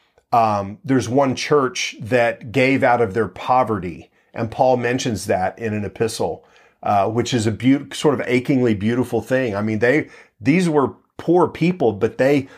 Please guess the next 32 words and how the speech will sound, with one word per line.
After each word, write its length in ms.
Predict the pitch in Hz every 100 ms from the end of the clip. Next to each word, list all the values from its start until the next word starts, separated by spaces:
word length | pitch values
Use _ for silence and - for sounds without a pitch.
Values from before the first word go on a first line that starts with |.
| _ -
put 240 | 180 175
money 280 | 156 147 131
into 340 | 143 - 143
an 60 | 117
offering 460 | 107 147 135 101
to 80 | 101
help 300 | 101 110 110
others. 540 | 110 127 107 - - 240
That's 380 | 127 151 - 156
just 340 | 143 120 107
beautiful. 540 | 113 139 147 120 - - - -
That's 420 | 98 143 196 -
really 260 | 151 147 123
being 280 | 120 110 95
free 680 | - - 135 135 101 92 -
from 240 | - 131 110
the 100 | 104
love 300 | 107 113 113
of 180 | 95 98
money. 380 | 87 67 69 _ _ _ - _ _
And 100 | 139
by 160 | 165 185
the 100 | 143
way, 340 | 139 147 101
the 180 | 90 117
love 320 | 113 156 175
of 160 | 143 113
money 300 | 123 117 107
is 360 | 107 120 110 -
a 180 | 127 135
root 440 | 117 135 113 - -
of 340 | 120 113 104